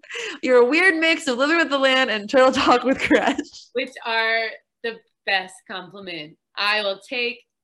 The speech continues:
Speaker 2: Turtle Talk with Crush and Living with the Land. Oh my God, I love that ride.
Speaker 1: I got you.
Speaker 2: Beautiful. Yeah, I was quite upset that we didn't do it, but I knew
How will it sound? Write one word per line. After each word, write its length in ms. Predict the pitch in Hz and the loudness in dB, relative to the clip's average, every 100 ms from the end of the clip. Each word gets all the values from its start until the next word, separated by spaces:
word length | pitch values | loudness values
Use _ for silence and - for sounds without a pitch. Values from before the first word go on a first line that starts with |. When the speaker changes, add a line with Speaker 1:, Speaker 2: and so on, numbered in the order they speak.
| _ _ - | _ _ -12
Speaker 2:
Turtle 280 | 240 208 202 | -10 -10 -12
Talk 320 | 196 180 - | -12 -14 -14
with 80 | 214 | -20
Crush 480 | - - - - - _ _ _ _ _ _ _ _ _ - | -20 -20 -20 -20 -20 _ _ _ _ _ _ _ _ _ -10
and 160 | 269 240 | -8 -6
Living 260 | 226 220 | -8 -10
with 120 | 220 208 | -12 -12
the 60 | |
Land. 240 | 208 208 202 | -10 -10 -8
Oh 60 | 214 | -4
my 160 | 180 | -4
God, 160 | 160 160 | -2 -6
I 60 | 170 | -6
love 260 | - - - | -12 -16 -16
that 160 | - | -18
ride. 260 | - - - _ _ _ _ _ _ _ _ _ _ _ _ _ _ - | -18 -20 -20 _ _ _ _ _ _ _ _ _ _ _ _ _ _ -16
Speaker 1:
I 60 | 208 | -6
got 300 | 190 190 208 | -6 -6 -12
you. 200 | 202 202 _ | -14 -16 _
Speaker 2:
Beautiful. 520 | 233 220 208 190 175 - - - - | -2 -2 -4 -8 -10 -14 -20 -20 -8
Yeah, 160 | 214 | -6
I 60 | 220 | -4
was 140 | 233 | -6
quite 200 | - 233 | -4 -4
upset 340 | 240 240 208 190 | -4 -4 -4 -4
that 100 | 180 | -6
we 100 | 180 | -8
didn't 220 | 180 180 | -12 -16
do 160 | 175 170 | -14 -12
it, 220 | 165 170 _ _ - | -12 -14 _ _ -2
but 160 | 214 - | 0 2
I 80 | 226 | 2
knew 300 | 226 226 | 4 2